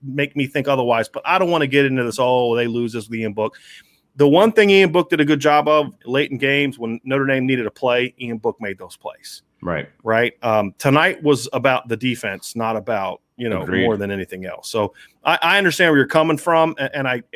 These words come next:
Speaker 1: in some ways, I, I, I'm with you, Chief, but I'm, I'm, I mean, you know, I, I don't wanna start that,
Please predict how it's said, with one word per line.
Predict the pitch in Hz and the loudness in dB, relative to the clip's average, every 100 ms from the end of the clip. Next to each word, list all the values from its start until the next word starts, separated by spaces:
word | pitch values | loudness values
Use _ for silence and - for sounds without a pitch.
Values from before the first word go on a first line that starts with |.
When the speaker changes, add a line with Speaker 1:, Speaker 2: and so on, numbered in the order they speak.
| 135 | -12
Speaker 1:
in | 143 123 | -10 -10
some | - 170 160 | -4 -2 0
ways, | 160 156 139 | 2 2 2
I, | 131 | 0
I, | 120 123 _ _ - | -2 -8 _ _ -8
I'm | 123 127 | -6 0
with | 151 143 | 0 2
you, | 151 | -2
Chief, | 143 160 156 147 131 | 0 0 0 -2 -4
but | 123 113 110 | 0 2 0
I'm, | 113 117 117 | -4 -8 -6
I'm, | 117 107 107 - | -8 -6 -8 -8
I | |
mean, | 117 104 92 _ _ _ _ _ _ _ _ _ - | -10 -8 -12 _ _ _ _ _ _ _ _ _ -8
you | 123 | -6
know, | 95 87 - | -6 -6 -4
I, | 135 135 | -2 0
I | 151 | 2
don't | 147 | 4
wanna | 135 | 2
start | - 127 110 | 2 2 2
that, | 110 98 - | 2 0 -2